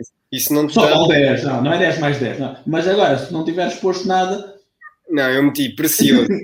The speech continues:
Speaker 2: <laughs>
Speaker 1: Precioso
Speaker 2: Ok,
Speaker 1: para
Speaker 2: ok.
Speaker 1: Vitor Zabumba.
Speaker 2: <laughs> Ok, espero que sim, espero que sim.
Speaker 1: Epá, opá, eu acho que tu ganhaste porque tiveste aí um vinte e eu tive
Speaker 2: Ah,
Speaker 1: zero.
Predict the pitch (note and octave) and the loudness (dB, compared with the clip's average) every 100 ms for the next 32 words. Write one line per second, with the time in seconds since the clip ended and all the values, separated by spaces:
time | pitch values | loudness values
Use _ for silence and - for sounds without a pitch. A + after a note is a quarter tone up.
0 | - _ - G#3+ - C#3+ - D#3+ E3 C#3 | -10 _ -8 -6 -6 -6 0 2 2 0
1 | B2 A#2 D#3 D3+ E3 D#3 D3 D3 C3+ C3 | -2 -2 0 0 2 0 0 -2 -2 -2
2 | A#2 G2+ _ _ _ - C#3+ - B3 - | -4 -8 _ _ _ -10 -6 0 2 2
3 | - G3+ F3+ - C#4 A#3 - F3+ F3+ E3 | 2 2 0 0 0 -2 0 -2 0 -2
4 | D#3+ - G3 F#3 - D#3+ D3+ - F3+ F3 | -2 -2 0 0 -2 -6 -6 -6 -4 -4
5 | - - D#3 G#3 G3 F3 E3+ C#3+ - - | -4 -4 -2 0 -2 -4 -6 -8 -10 -16
6 | _ _ _ D#3+ D3 - D3 C#3 E3 - | _ _ _ -6 -4 -4 -2 -2 -4 -2
7 | D3 C3+ C#3+ D#3 - E3 D#3 D3 D3 D3+ | 2 4 4 2 2 2 4 4 2 0
8 | D#3 D3 D3+ C#3+ C#3+ - D3 D3 D3 C3+ | -2 -2 0 0 -2 0 0 2 2 0
9 | C#3 D3+ D3 D3 - C#3 C3+ C3 C3 C3 | 0 0 0 -4 -4 -6 -6 -12 -12 -14
10 | _ _ _ _ _ _ _ _ _ G2+ | _ _ _ _ _ _ _ _ _ -14
11 | F#2+ G2+ A#2+ A2+ | -8 -4 -4 -4